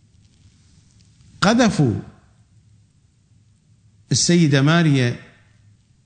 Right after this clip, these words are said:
القبطية، قذفوها بالزنا. وأيضًا الآية تتحدث عن الوليد بن عقبة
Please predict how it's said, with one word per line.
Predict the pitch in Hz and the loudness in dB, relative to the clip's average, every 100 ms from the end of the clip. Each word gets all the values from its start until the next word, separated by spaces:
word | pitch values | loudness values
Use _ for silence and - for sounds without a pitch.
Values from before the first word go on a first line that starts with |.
| _ _ _ _ - | _ _ _ _ -6
القبطية، | 147 139 104 117 101 71 - _ _ _ _ _ _ _ _ _ _ _ _ - | -4 -2 -4 -2 -2 -4 -14 _ _ _ _ _ _ _ _ _ _ _ _ -4
قذفوها | 135 120 104 180 170 | -2 0 0 2 2
بالزنا. | 139 117 95 190 139 - - - _ _ _ _ _ _ _ _ _ _ _ _ _ _ _ _ _ _ _ _ _ _ - _ _ _ _ _ _ _ _ _ - - | 0 -2 0 0 -2 -8 -18 -20 _ _ _ _ _ _ _ _ _ _ _ _ _ _ _ _ _ _ _ _ _ _ -20 _ _ _ _ _ _ _ _ _ -20 -2
وأيضًا | 151 202 311 240 208 165 - - - _ - | 0 2 2 2 0 -2 -6 -18 -20 _ -2
الآية | 151 147 208 262 233 | -2 0 0 0 0
تتحدث | 175 151 127 214 202 185 151 - - _ _ - | -2 -2 -2 0 0 0 -2 -6 -20 _ _ -14
عن | - 175 | -4 0
الوليد | 190 147 151 190 269 160 | 2 2 2 2 0 0
بن | 147 143 135 | 0 0 0
عقبة | 185 214 147 104 85 | -2 0 -2 -2 -6